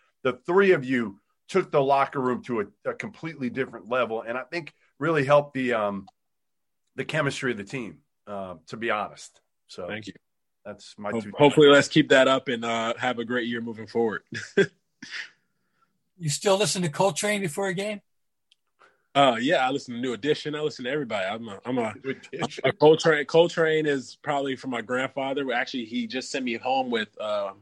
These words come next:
Speaker 2: where is it? It's my gift. It's in my bag. Um,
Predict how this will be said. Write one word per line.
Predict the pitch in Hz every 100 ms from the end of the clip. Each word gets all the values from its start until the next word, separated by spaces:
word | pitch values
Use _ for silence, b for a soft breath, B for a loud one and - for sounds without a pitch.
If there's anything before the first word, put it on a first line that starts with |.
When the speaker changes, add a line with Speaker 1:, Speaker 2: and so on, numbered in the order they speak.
| _ -
Speaker 2:
where | 117 104
is | -
it? | 92 - _ -
It's | 101
my | 107 101
gift. | - 101 -
It's | -
in |
my | 101
bag. | 87 101 82 - B B B B B B 127
Um, | 120 117 113